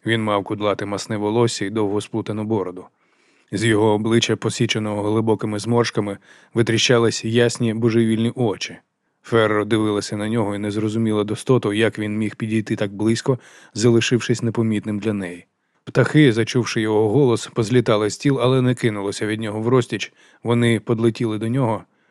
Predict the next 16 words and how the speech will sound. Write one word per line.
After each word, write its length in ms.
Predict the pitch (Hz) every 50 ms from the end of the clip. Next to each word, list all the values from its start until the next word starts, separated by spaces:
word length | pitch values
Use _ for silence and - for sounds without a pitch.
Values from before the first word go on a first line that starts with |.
| _ _ -
Одні 300 | 113 117 120 143 143 135
сідали 400 | - - 113 110 107 104 104 101
йому 160 | 101 104 107
на 120 | 107 107
плечі, 520 | 104 - 139 147 147 139 - 123 110 113 - -
інші 280 | 147 143 135 - 117
пурхали 440 | 104 - 127 120 110 - 123 117 113
біля 200 | 113 113 113 113
його 320 | 113 110 110 104 110 104
голови 440 | 101 92 120 113 113 117 123 143 147
та 140 | 127 120 110
описували 640 | 110 107 101 120 113 - - 117 110 113 110 113
довкола 400 | 113 113 104 - - 117 110 113
нього 240 | 113 117 104 107 104
широкі 400 | 95 - 123 113 113 104 - 117
кола. 360 | 107 - 107 98 98 95 -